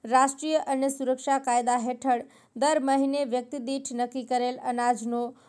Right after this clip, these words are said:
મળવાપાત્ર જથ્થો મેળવવાનો હક પ્રાપ્ત કરતા હોવા છતાં કાયદાની અજ્ઞાનતાના કારણે તેમજ વહીવટી તંત્રની આંટીઘૂંટીવાળી પ્રક્રિયાના કારણે અથવા તો કોઈ અન્ય કોઈ કારણોસર આ યોજનાના લાભથી વંચિત રહી જવા પામેલ છે.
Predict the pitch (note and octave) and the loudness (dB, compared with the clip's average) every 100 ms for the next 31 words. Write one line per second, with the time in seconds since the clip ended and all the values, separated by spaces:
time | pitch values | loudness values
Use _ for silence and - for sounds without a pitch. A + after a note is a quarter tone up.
0 | _ A#3+ C#4 D4 D4+ C#4 C4 C4+ C4+ C4 | _ 4 4 4 2 2 0 0 -2 -2
1 | B3 - C#4 A#3+ A#3+ A#3 A#3+ A#3 A#3 B3+ | -6 -4 -2 0 0 2 0 0 0 0
2 | C#4+ D#4 - B3+ B3+ C4+ C4 A#3 B3 A#3+ | -2 -6 -2 0 0 -4 -4 -2 0 0
3 | A#3+ A#3+ A#3+ A#3+ A#3+ A#3 - _ _ - | 0 -2 -2 -2 -2 -2 -6 _ _ 0
4 | C4 C#4 C#4+ C#4+ D4 - B3 A#3+ C4+ C4+ | 2 4 0 -2 -4 -4 -4 0 -2 0
5 | C4 A#3+ A#3+ C#4 C4+ A#3+ A#3+ C4+ _ _ | -2 -2 -2 0 0 0 -4 -8 _ _
6 | A#3+ B3 B3 A3+ A#3 C#4+ D4 D4+ D4+ - | -2 0 -2 -2 0 2 2 -2 -2 -2
7 | C4 B3+ C4 B3+ C4 - B3 A#3+ A3 A#3+ | -2 0 -2 -2 -4 -2 -4 -4 -8 -8
8 | A#3 D4+ C4 B3+ C4 B3 B3 B3 A#3+ A#3 | -8 -2 0 0 -2 -8 -4 -2 0 -2
9 | A#3 A#3+ B3 C4+ E4+ _ _ _ C4 C#4 | -4 -4 -2 -4 -8 _ _ _ -2 2
10 | C4+ C#4 C4+ C4+ C4 - D#4 F4+ F#4 F4 | 0 0 0 0 0 -2 -2 -2 -4 -2
11 | E4 E4+ C#4 C4+ C#4 D#4+ - C4+ C4+ C#4+ | -4 0 2 2 2 -2 -2 0 0 -4
12 | - _ C4 B3 B3 C#4+ C4+ D4 D4+ D4+ | -16 _ 4 4 4 0 -2 -2 -2 0
13 | C4 B3 B3 D4 C#4+ A#3+ A#3+ C#4+ C#4 B3+ | 2 2 2 -4 -4 -4 -4 -6 -4 -4
14 | B3 A3+ B3 A#3 A#3 A#3 A3+ A3+ - A#3+ | -2 -2 0 0 2 0 -2 -4 -6 -8